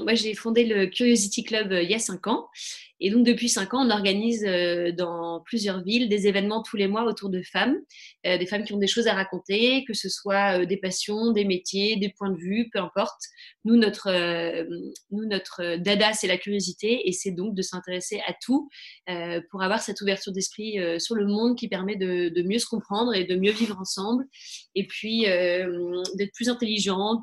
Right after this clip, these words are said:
plus, plus cultivé, euh, de rencontrer plus de monde. Enfin voilà, les bénéfices de la curiosité sont illimités et c'est pour ça qu'on fait le parti, on prend le parti de,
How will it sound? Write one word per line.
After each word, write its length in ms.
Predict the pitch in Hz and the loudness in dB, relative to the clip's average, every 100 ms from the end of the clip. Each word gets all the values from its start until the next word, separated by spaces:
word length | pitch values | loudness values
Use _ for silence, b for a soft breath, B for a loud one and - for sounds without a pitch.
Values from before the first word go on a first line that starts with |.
| - | -6
plus, 460 | 214 214 208 196 - | -8 -2 -2 -2 -4
plus 140 | 233 | -8
cultivé, 840 | 220 202 - 185 185 180 196 220 | -8 -6 -4 0 2 4 4 2
euh, 140 | 190 170 | 0 0
de 80 | |
rencontrer 380 | 180 190 190 196 | -2 -4 -6 -8
plus 200 | - 220 | -4 2
de 80 | 226 | 2
monde. 380 | 202 180 190 190 | 4 2 0 -4
Enfin 140 | 180 190 | -6 -2
voilà, 220 | 175 165 | 0 0
les 120 | 170 175 | 0 2
bénéfices 600 | 196 202 190 240 - 220 | 4 2 2 2 2 2
de 260 | 190 185 | 4 4
la 100 | 185 | 2
curiosité 460 | 185 208 190 185 233 | 0 -2 -2 0 -2
sont 200 | 233 - | -2 -4
illimités 560 | 208 226 208 - 262 - B B B - | -2 -2 -2 0 0 0 B B B -8
et 60 | |
c'est 120 | 196 226 | -6 -4
pour 140 | 202 | -2
ça 160 | 226 247 | -2 -2
qu'on 180 | 233 | -4
fait 140 | - 196 | -2 -2
le 80 | 190 | -2
parti, 400 | 190 - 226 208 | -6 -6 -6 -4
on 80 | 185 | -4
prend 180 | 269 | -4
le 60 | 269 | -4
parti 320 | 208 - 233 | -4 -6 -6
de, 480 | 214 190 175 175 | -2 0 0 -2